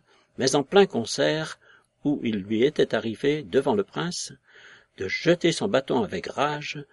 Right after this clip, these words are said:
et de trépigner comme un possédé, en apostrophant un de ses musiciens d'une voix furieuse et bredouillante. Le prince s'en amusait,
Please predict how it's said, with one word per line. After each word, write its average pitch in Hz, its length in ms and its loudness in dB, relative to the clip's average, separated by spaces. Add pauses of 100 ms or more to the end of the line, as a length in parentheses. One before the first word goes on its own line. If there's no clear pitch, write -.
(240)
et 123 100 0
de 110 140 -4
trépigner 143 580 0
comme 107 200 0
un 104 60 0
possédé, 123 600 0 (500)
en 175 140 6
apostrophant 131 720 2
un 139 140 4
de 123 80 2
ses 131 140 -2
musiciens 113 680 -2 (260)
d'une 117 160 2
voix 120 220 4
furieuse 113 720 2
et 101 40 0
bredouillante. 98 720 -6 (680)
Le 165 100 2
prince 190 440 2
s'en 151 200 -4
amusait, 143 560 -4